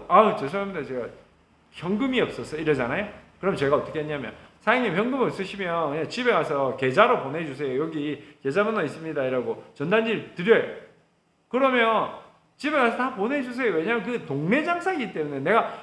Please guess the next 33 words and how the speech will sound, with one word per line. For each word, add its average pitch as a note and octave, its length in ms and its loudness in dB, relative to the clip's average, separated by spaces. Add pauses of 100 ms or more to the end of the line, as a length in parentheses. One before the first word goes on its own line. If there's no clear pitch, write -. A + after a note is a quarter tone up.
(200)
누가 D#4 640 6
어디 G3+ 240 2
살고 A#3+ 320 -4
다 F#3+ 240 -4
알아요. G#3 280 0
다 C3 180 -2
알아. D3+ 320 -8 (420)
그리고 C4+ 340 -2
그 B3+ 180 -2
골목 C4 400 0
가면요. D3 1000 -4 (140)
돈 B3 140 2
안 G3+ 180 4
주고 G#3+ 200 -6
가도 E3 380 0
며칠 A#3+ 340 -4
뒤면 E3+ 200 -10
다 - 140 -10
만나요. B3 560 0
동네가 E3+ 400 -4
작아서 C3 380 -10
마트 D3+ 300 0
가면 - 240 -8
다, G#3 200 -14 (180)
다 A#2+ 60 -20
만나요. C3 300 -10 (120)
그 A#2+ 60 -20
동네. G#2+ 260 -14 (760)
그래서 G3+ 760 2 (180)
현금을 B3 600 -4
다 G#2 140 -10
받았던 A#2+ 520 -10
거예요. - 160 -20